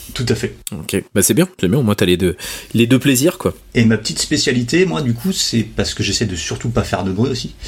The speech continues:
Speaker 2: Mhm.
Speaker 1: c'est, euh, d'intervenir au couteau.
Speaker 2: Ah oui,
Speaker 1: Euh, donc
Speaker 2: ok.
Speaker 1: ouais, ouais, je me, je me fais quelques sessions au couteau. Donc bon, bah, quand t'arrives derrière une escouade, euh, bah, et que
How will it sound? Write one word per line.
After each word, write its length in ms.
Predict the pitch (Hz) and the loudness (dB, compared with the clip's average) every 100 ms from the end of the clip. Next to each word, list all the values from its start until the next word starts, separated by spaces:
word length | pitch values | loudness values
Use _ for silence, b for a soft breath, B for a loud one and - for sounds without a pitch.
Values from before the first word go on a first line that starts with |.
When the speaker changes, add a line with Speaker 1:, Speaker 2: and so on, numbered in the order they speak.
| B B B B B - | B B B B B -2
Speaker 2:
Mhm. 80 | 123 | 0
Speaker 1:
c'est, 380 | - 160 170 147 | 2 2 2 2
euh, 160 | 123 | 2
d'intervenir 560 | 113 110 123 98 131 160 | 4 2 2 2 2 2
au 120 | 143 120 | -2 -4
couteau. 380 | - 170 127 117 - - - B B B - | -4 -2 0 -2 -4 -16 -20 B B B -2
Speaker 2:
Ah 60 | 117 | 0
oui, 120 | 123 | 0
Speaker 1:
Euh, 240 | 113 98 92 | 0 -2 0
donc 200 | 104 101 | 2 4
Speaker 2:
ok. 80 | 127 | 2
Speaker 1:
ouais, 80 | |
ouais, 240 | 131 123 117 | 2 0 -2
je 160 | 107 110 | -2 -2
me, 200 | 98 98 | -2 -2
je 100 | 95 | -2
me 60 | 98 | -2
fais 160 | 117 | -2
quelques 320 | - 120 117 123 | 0 0 0 0
sessions 360 | 131 120 135 | 2 2 2
au 60 | 110 | 2
couteau. 360 | - 117 165 | 0 2 4
Donc 160 | 160 104 | 4 2
bon, 140 | 101 | 2
bah, 160 | 98 90 | 0 0
quand 100 | 110 | -2
t'arrives 260 | 107 107 104 | 0 2 2
derrière 240 | 101 101 | 2 0
une 80 | 92 | 0
escouade, 420 | 87 - 131 135 | -2 0 0 2
euh, 400 | 101 92 92 98 113 117 - - - - - | 0 -2 -4 -4 -4 -6 -8 -8 -10 -10 -10
bah, 60 | - - - - - - - | -12 -14 -16 -14 -12 -10 -8
et 140 | - - | -8 -6
que 280 | 107 98 | -2 0